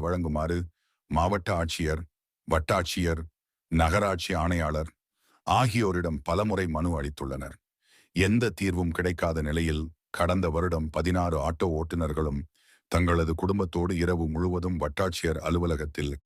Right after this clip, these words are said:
காத்திருப்பு போராட்டத்தில் ஈடுபட்டனர். அப்போது பேச்சுவார்த்தை நடத்திய வட்டாட்சியர் பதினாறு ஆட்டோக்களையும் பல்லடம் பேருந்து நிலைய நுழைவாயில் முன்பு சவாரி ஏற்ற அனுமதி அளித்து உத்தரவு பிறப்பித்த நிலையில் இன்று வரை அந்த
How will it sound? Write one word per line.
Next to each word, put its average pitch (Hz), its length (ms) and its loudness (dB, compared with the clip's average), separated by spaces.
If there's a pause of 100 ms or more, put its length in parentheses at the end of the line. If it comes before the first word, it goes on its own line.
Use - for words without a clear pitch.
காத்திருப்பு 92 600 -2
போராட்டத்தில் 78 640 -2
ஈடுபட்டனர். 69 560 -4 (640)
அப்போது 110 280 2 (100)
பேச்சுவார்த்தை 127 680 0
நடத்திய 87 400 -2
வட்டாட்சியர் 87 640 -2 (120)
பதினாறு 85 420 2 (140)
ஆட்டோக்களையும் 82 680 -2 (480)
பல்லடம் 123 520 4
பேருந்து 95 420 0
நிலைய 87 220 0 (100)
நுழைவாயில் 73 580 -2 (580)
முன்பு 135 240 4 (100)
சவாரி 117 360 2 (100)
ஏற்ற 92 160 -4 (140)
அனுமதி 107 380 0
அளித்து 85 300 -2 (480)
உத்தரவு 107 420 2 (100)
பிறப்பித்த 87 480 0
நிலையில் 85 340 2 (100)
இன்று 98 260 2
வரை 85 240 0
அந்த 78 140 -2